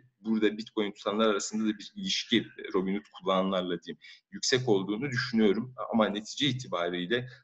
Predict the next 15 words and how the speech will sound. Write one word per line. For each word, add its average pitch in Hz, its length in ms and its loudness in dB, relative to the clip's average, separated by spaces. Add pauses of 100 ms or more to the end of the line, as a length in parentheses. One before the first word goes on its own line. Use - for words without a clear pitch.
(100)
baktığınızda 101 600 0
S - 160 -4
and 104 140 -4
P 135 60 -4
ile 117 80 4
olan 90 240 4
yüksek 120 440 -6
korelasyon 90 500 -4
artık - 400 -6
portföylerde 107 800 0
Bitcoin'in 92 460 -4
kendisine 104 520 -6
yer 107 300 4
bulmaya 90 320 -2
başladığını 101 640 -2